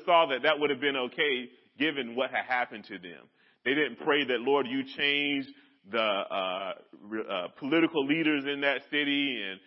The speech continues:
you raise up spiritual leaders," which would have been appropriate, but that was not their prayer.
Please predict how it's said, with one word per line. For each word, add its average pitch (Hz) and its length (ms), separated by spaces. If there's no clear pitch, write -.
you 127 180
raise 143 380
up 131 200
spiritual 139 420
leaders," 139 360
which 117 180
would 160 140
have 165 100
been 156 200
appropriate, 120 580
but 117 140
that 139 200
was 135 160
not 123 280
their 117 140
prayer. 110 360